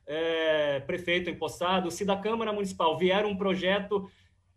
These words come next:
exatamente com esse teor, rigorosamente com o mesmo teor,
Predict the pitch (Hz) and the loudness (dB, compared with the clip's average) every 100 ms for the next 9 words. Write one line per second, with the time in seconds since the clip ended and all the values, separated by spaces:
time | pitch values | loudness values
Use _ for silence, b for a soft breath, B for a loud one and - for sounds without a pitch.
0 | - 190 196 262 262 254 262 - 233 233 | -6 -2 2 2 2 0 -4 -2 0 0
1 | 233 202 165 120 139 - 233 208 196 196 | 0 0 2 2 0 2 2 2 0 -2
2 | 190 208 208 202 220 226 208 185 139 123 | -4 -4 -2 0 0 -2 2 4 4 0